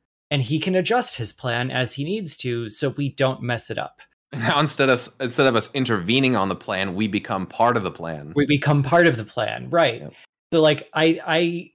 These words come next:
Speaker 1: I saw him as keeping an open door for us really deciding, "You know what? I do. I wanna be beautiful and powerful and immortal. Screw the other shards. I want to be," you know, I think he left the door open for us to choose that.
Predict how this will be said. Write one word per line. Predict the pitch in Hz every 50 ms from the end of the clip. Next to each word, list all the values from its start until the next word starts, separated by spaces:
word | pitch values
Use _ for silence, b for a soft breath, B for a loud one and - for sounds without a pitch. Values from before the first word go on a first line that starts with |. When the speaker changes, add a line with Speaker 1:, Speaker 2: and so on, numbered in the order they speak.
| _ _ - 156 170
Speaker 1:
I | 196
saw | - - 190 175 165
him | 135 147 156 151
as | 143 135 135 120 - - - _
keeping | - - 196 190 202 208 196
an | 156 151 -
open | 156 160 170 - 202 185 170 139
door | - 156 156 170 160 156
for | - - - 135 135 -
us | 139 139 143 135 - - - -
really | 107 113 147 175 180 180 190
deciding, | 147 180 151 - - 185 196 226 208 147 117 113 113 117 113 98 104
"You | 117 127
know | 143 156 160
what? | 160 170 190 190 190 -
I | 135 143 147 139
do. | 135 - 135 123 110 101 101 98 b b b b b b _ _ -
I | 143 151 175
wanna | 180 175 170 165 156 139
be | - 143 139 127
beautiful | - 135 165 180 170 - - 175 165 165 165
and | 151 117
powerful | - - 151 151 156 151 151 - 156 147 147 156
and | 135 127
immortal. | 120 120 127 135 135 131 131 131 131 127 b b b b b -
Screw | - - - - - - - 151 170 160
the | 143 135 127
other | 120 117 110
shards. | - - - 139 110 104 101 98 95 95 98 - - -
I | 147 147 156 160 165
want | 160 143 143 143 139 139 147 147 139
to | - 127
be," | 104 - 123 120 120 117 117 117 120 -
you | 131
know, | 127 123
I | 123 123
think | - 143 135
he | 147 139
left | 127 135 135 135 -
the | 135
door | 117 120 120 123 123 120
open | 113 113 - - 131 135
for | 127 - 123
us | 117 107 - -
to | 107
choose | 98 - - 110 110 117 120 135
that. | 170 180 - 76 - -